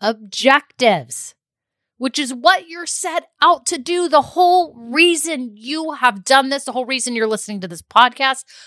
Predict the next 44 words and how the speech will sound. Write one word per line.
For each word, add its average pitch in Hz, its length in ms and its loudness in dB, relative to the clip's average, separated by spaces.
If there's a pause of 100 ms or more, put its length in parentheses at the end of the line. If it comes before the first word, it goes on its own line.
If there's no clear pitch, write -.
(140)
the 233 80 -2
whole 240 220 2
reason 254 420 0
that 226 200 2
you 226 220 -2
are 202 100 6
pursuing 269 920 -4
this 202 280 -2
dream 247 360 0
of 254 120 0
yours. 269 420 -4 (560)
Here's 349 320 0
some 320 180 4
of 277 100 2
the 262 100 4
most 254 240 -2
common 277 600 -2
objectives 220 720 -2
that 208 140 -2
I 196 80 0
hear 233 340 -6
you 220 260 -4
all 208 160 4
say. - 420 -2 (500)
You 233 180 4
want 233 360 4
to 254 120 0
build 226 360 4
a 220 120 -2
fulfilling 220 500 -2
career. 202 640 0
Am 202 140 0
I 190 60 4
right? 208 380 4
I 196 60 -10
think 226 180 -8
that's 208 280 0
the 214 120 0
big 208 380 0
objective 180 500 0
here. 151 280 -12 (340)
We 202 140 -2
want 214 400 2
something 196 600 -2